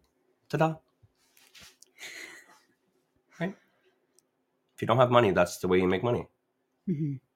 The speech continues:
Speaker 1: Right? Um, very simple.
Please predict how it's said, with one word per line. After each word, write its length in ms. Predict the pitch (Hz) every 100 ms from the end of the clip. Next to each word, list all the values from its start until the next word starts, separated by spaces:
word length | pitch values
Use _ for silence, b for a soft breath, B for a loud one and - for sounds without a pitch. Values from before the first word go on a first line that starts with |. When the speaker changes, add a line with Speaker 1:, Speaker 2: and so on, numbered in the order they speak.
| _ -
Speaker 1:
Right? 160 | - 151 _ _ _ _ _ _ _ b b b _
Um, 580 | 90 90 92 90 87 - _ _ _ _ _ _ _ _ _ -
very 260 | 117 98 98
simple. 380 | 92 78 80